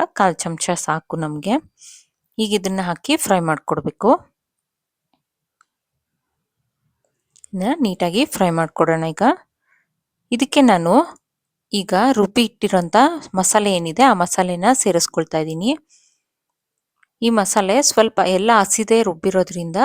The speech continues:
ಸ್ವಲ್ಪ ಫ್ರೈ ಮಾಡ್ಕೊಡ್ಬೇಕಾಗುತ್ತೆ. ಈ ಥರ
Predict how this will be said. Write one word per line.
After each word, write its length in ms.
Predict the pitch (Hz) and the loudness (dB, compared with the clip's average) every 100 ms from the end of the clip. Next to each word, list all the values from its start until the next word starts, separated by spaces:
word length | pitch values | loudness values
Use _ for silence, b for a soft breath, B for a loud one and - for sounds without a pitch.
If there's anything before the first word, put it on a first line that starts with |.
| 320 | -2
ಸ್ವಲ್ಪ 500 | - 233 226 247 320 381 b b b - | -2 0 0 0 0 -2 b b b -8
ಫ್ರೈ 160 | - 202 | -2 0
ಮಾಡ್ಕೊಡ್ಬೇಕಾಗುತ್ತೆ. 1000 | 190 180 - 165 170 - 160 156 - 196 294 - - _ _ _ _ _ _ | 0 -2 -2 -2 -2 -2 -4 -4 -4 -4 -4 -10 -20 _ _ _ _ _ _
ಈ 40 | - | -8
ಥರ 120 | 185 | -2